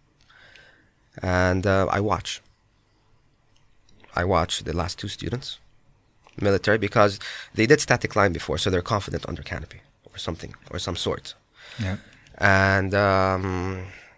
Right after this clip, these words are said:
Speaker 1: on their, they do their, uh, base leg.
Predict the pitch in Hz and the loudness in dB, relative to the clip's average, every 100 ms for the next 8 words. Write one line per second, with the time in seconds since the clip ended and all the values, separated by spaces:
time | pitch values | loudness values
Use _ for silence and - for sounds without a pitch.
0 | _ _ 107 113 107 104 104 104 104 120 | _ _ 0 2 4 4 4 2 0 2
1 | 110 104 98 95 95 92 90 101 107 90 | 4 4 4 4 2 2 2 0 0 0
2 | 127 | -2